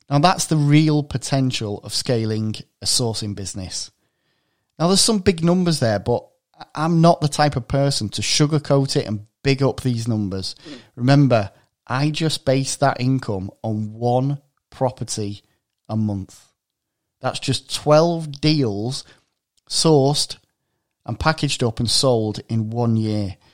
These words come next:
And you are earning over and above the average U K salary, which I think is in, uh, about thirty-five thousand pounds these days, might be a bit higher. Um,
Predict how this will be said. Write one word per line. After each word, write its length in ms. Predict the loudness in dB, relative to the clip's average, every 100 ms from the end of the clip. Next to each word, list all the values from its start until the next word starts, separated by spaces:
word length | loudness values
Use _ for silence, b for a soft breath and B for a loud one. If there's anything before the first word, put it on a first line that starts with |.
| b b
And 120 | -2
you 100 | 6
are 160 | 6 6
earning 420 | 4 4 4 4 6
over 460 | 8 8 6 4
and 120 | 4
above 380 | 2 0 -4 -4
the 140 | -4 -4
average 400 | -2 -6 -6 -8
U 80 |
K 240 | -6 -6 -4
salary, 580 | -4 -6 -6 -8 -10 _ _ _ _
which 180 | -12 -10
I 40 |
think 440 | -8 -2 -2 -2
is 240 | -4 -8 -8
in, 440 | -8 -6 -6 -6 -8 -18 -12
uh, 100 | -10
about 320 | -10 -8 -8 -4
thirty-five 540 | -4 -4 -2 0 0
thousand 340 | 0 0 -2
pounds 320 | -2 -2 -2 -2
these 180 | -6
days, 320 | -2 0 0 -4
might 120 | -8
be 80 | -10
a 60 |
bit 200 | -10 -8
higher. 360 | -4 -2 -2 -6 B B B B B B B B
Um, 300 | 0 2 2